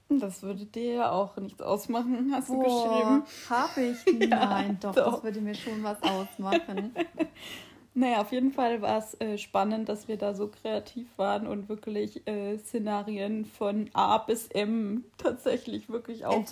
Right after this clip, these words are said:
Speaker 1: aufgeschrieben
Speaker 2: haben.
Speaker 1: haben.
Speaker 2: Also das fand ich ja eh immer total inspirierend, dass du dich in jeglicher Hinsicht auf irgendwelche Fantasiesachen eingelassen hast und kreative Szenarien mit mir gebastelt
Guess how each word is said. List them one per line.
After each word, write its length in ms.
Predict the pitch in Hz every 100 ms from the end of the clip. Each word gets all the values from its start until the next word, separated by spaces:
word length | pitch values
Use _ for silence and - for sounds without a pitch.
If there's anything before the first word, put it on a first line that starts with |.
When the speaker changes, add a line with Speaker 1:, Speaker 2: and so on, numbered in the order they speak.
| 214 254 214 202
Speaker 1:
aufgeschrieben 120 | 196 214
Speaker 2:
haben. 260 | 214 202 233
Speaker 1:
haben. 140 | 269 - - - -
Speaker 2:
Also 140 | 220
das 180 | 226 233
fand 220 | 233 220
ich 100 | 208
ja 60 | 208
eh 180 | 196 240
immer 200 | 202 190
total 480 | - - 214 202 196
inspirierend, 840 | 220 208 - - 220 214 202 220
dass 240 | 202 202 -
du 340 | 208 202 202 202 - 277 _
dich 380 | 220 214 208 -
in 140 | 208 208
jeglicher 460 | 214 208 226 233
Hinsicht 600 | 208 220 240 208 240 233
auf 200 | 202 196 202
irgendwelche 800 | 214 208 202 202 208 202 208 202 214 214
Fantasiesachen 920 | 226 220 214 190 240 - 190 - 202
eingelassen 600 | 196 185 190 190 196 214
hast 260 | 214 226 -
und 220 | 202 202 - - -
kreative 560 | - 220 214 - 220 220
Szenarien 760 | 208 214 202 214 233 196 190 196
mit 120 | 190
mir 120 | 196
gebastelt 560 | 190 190 190 - -